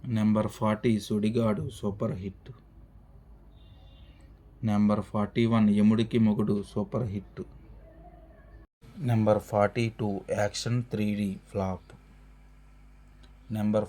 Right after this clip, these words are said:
ఫార్టీ త్రీ కెవ్వు కేక యావరేజ్. నెంబర్ ఫార్టీ ఫోర్ లడ్డూ బాబు యావరేజ్.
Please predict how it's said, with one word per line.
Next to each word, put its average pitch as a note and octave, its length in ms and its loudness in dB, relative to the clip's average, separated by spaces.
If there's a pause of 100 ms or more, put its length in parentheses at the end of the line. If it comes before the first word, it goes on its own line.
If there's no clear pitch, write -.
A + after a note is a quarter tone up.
ఫార్టీ G#2+ 360 -2
త్రీ A2 300 -2 (280)
కెవ్వు G#2+ 340 -2 (100)
కేక G2 300 -6 (240)
యావరేజ్. F#2+ 500 -4 (1700)
నెంబర్ G#2+ 380 0
ఫార్టీ G#2+ 460 2
ఫోర్ A2 420 0
లడ్డూ G#2 440 -2
బాబు G2 480 0 (140)
యావరేజ్. G2 480 -4